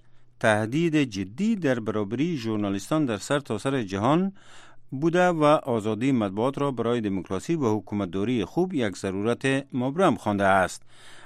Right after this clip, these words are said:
وی گفته است که ژورنالیستان باید بدون خوف، اعراب یا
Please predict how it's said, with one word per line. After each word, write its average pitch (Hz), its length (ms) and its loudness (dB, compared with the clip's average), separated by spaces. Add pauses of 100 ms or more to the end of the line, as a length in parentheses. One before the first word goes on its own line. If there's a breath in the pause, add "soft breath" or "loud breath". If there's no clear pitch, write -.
(160 loud breath)
وی 85 200 -4
گفته 104 280 -4
است 147 200 2
که 131 100 -2
ژورنالیستان 120 840 0
باید 147 600 0
بدون 151 280 2
خوف، 233 520 0
اعراب 143 460 2 (260)
یا 131 380 4